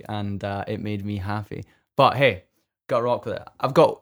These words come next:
one other that I wanna tell you about. I listened to the Herbie Hancock Possibilities, uh, autobiography, and that was really interesting, just to hear about Herbie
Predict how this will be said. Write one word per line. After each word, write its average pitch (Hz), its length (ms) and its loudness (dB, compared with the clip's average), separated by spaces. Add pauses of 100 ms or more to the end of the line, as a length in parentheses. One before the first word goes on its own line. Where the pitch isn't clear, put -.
(140)
one 151 360 2
other 147 200 4
that 123 120 2
I - 20 0
wanna 117 200 -4
tell 117 200 -2
you 107 60 -4
about. 98 200 -6
I 127 100 0
listened 151 360 0
to 143 100 -4
the 127 300 2
Herbie 120 300 4
Hancock 120 680 0 (220)
Possibilities, 107 880 -4
uh, 95 300 -4 (180)
autobiography, 92 640 -4 (760)
and 127 120 2
that 123 120 6
was 113 100 -4
really 110 140 0
interesting, 98 420 -6 (400)
just - 200 -8
to 120 60 0
hear 113 140 0
about 101 200 -2
Herbie 98 380 -4